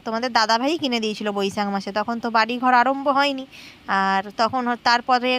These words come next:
কোনো অনুষ্ঠান, ও ভুজনো বাড়িতে অত ভালো কাপড়টা পরিনি, আর ওই জন্য হচ্ছে, হুম, রেখে দিয়েছিলাম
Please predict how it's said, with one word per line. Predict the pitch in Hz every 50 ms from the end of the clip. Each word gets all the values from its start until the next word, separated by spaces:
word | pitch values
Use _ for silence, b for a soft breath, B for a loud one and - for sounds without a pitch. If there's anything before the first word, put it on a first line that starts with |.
| 247 -
কোনো | 269 254 247 254
অনুষ্ঠান, | 247 240 240 247 254 240 - - 269 262 262 254 262 254 247 -
ও | 262 285
ভুজনো | 233 - 285 269 277 285 285
বাড়িতে | 277 269 262 285 254 339
অত | 294 269 254 285
ভালো | 262 247 262 254 254
কাপড়টা | 254 - 254 240 262 254 247 - 254
পরিনি, | 240 262 254 240 226 233 226 220 220 - B B B B B B B -
আর | - 185 185 185 185 185
ওই | 202 202 202
জন্য | 208 202 208 220 233 240
হচ্ছে, | 247 226 - - - - 247 233 233 226
হুম, | 220 202 - - - - - 226 214 208 202 196 180 - - - - - - - - - - - - - - - - - _ -
রেখে | 247 247 240 240 - 285 254
দিয়েছিলাম | 262 285 277 285 277 311 302 269 254 240